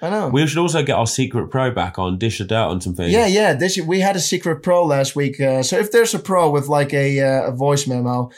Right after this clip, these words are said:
Speaker 1: like, with, with something on in the scene,
Speaker 2: Or
Speaker 1: uh,
Speaker 2: what
Speaker 1: we can
Speaker 2: about
Speaker 1: talk about it.
Speaker 2: Yeah, talk about that. Or we could speak to our secret pro, yeah. Or if there's another secret pro,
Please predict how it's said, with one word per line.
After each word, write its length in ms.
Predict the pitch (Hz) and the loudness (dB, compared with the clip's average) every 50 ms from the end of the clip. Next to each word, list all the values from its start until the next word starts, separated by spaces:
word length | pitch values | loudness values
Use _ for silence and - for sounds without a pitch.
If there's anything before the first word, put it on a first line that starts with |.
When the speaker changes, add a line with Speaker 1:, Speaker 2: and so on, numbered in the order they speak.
| - - - - - | -20 -20 -20 -8 -2
Speaker 1:
like, 220 | 131 131 131 127 | -2 0 0 0
with, 220 | 139 143 139 143 - - | 0 0 0 -2 -4 -4
with 240 | 113 143 143 139 143 | -2 -2 0 0 -2
something 480 | - - 175 170 165 151 156 151 147 - | -2 0 0 0 0 0 0 -2 -2 0
on 300 | - 147 143 135 123 - | 0 2 2 2 0 -2
in 220 | - 151 151 143 | -2 0 0 0
the 60 | 127 | 0
scene, 560 | 123 - - - 156 139 123 120 123 143 143 - _ - - - - - _ _ _ _ _ _ | -2 -2 -2 0 0 0 0 0 -2 -4 -4 -8 _ -20 -20 -20 -20 -20 _ _ _ _ _ _
Speaker 2:
Or 80 | - 123 | -2 0
Speaker 1:
uh, 40 | 131 | 2
Speaker 2:
what 100 | 156 - | 2 2
Speaker 1:
we 60 | - | 4
can 80 | - 139 | 4 4
Speaker 2:
about 80 | 135 - | 4 2
Speaker 1:
talk 100 | 392 - | 2 0
about 180 | 233 135 117 110 | -2 -4 -4 -2
it. 60 | - | 0
Speaker 2:
Yeah, 180 | - 147 127 - - | 0 0 0 0 -2
talk 220 | - 151 147 - | -2 -2 0 0
about 180 | 123 120 - 110 | 0 0 2 2
that. 240 | 117 127 139 - - | 2 2 2 2 0
Or 160 | 123 127 123 | 0 0 0
we 100 | 123 123 | 0 0
could 160 | 123 120 107 - | -2 -2 -6 -4
speak 200 | - 117 107 - | -4 -4 -4 -2
to 80 | 110 107 | -2 0
our 120 | 113 120 | 0 0
secret 320 | 117 - 123 113 - 117 104 | 0 -2 -4 -4 -2 -4 -4
pro, 200 | - 123 117 117 | -2 -2 -2 0
yeah. 140 | 117 107 95 | 0 -2 -2
Or 220 | - 95 107 110 113 | -2 -2 0 0 0
if 100 | 110 - | 0 0
there's 180 | 110 110 104 | -2 -2 0
another 280 | 107 107 120 135 135 117 | 0 0 0 0 0 0
secret 340 | 98 - 110 98 - 95 - - | -2 -2 -4 -4 -4 -6 -6 -4
pro, 240 | 107 104 104 107 | -2 0 0 -2